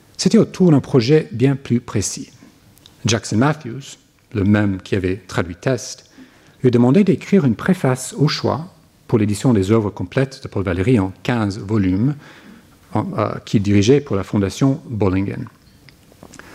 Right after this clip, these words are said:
Après quelques hésitations, Stevens opta pour les deux dialogues,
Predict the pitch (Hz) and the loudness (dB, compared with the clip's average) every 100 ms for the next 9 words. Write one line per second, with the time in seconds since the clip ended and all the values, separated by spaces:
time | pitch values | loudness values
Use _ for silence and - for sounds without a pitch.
0 | - - - 113 98 101 - 90 92 101 | -16 -8 -2 0 0 0 0 -2 0 -4
1 | - 170 156 - 131 113 101 - 98 - | 0 2 2 0 2 4 2 0 -4 0
2 | 104 - - 110 95 107 98 92 90 117 | -2 -4 -6 -2 0 0 0 2 2 0